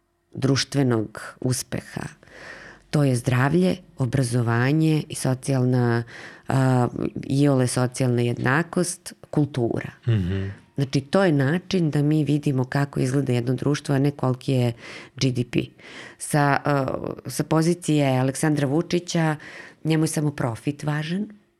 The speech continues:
Speaker 1: ništa drugo.
Speaker 2: Mhm.
Speaker 1: I, i on nama govori, recimo, bilo je, e,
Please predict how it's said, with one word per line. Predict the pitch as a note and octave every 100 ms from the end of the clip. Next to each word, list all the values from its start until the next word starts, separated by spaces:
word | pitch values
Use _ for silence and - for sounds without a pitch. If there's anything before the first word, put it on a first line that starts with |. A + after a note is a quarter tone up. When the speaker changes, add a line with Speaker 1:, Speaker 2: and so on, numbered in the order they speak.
| _ -
Speaker 1:
ništa | E3 E3+
drugo. | C#3+ B2 A#2 - - _ _ -
Speaker 2:
Mhm. | A2
Speaker 1:
I, | G2+ G#2 -
i | - F3
on | F3+
nama | F#3+ G3+
govori, | - E3 E3 G#3+ D#3+
recimo, | C#3 D3 D#3+ D#3
bilo | D3 D3+ D#3+
je, | D#3 C3 C3 - - - -
e, | -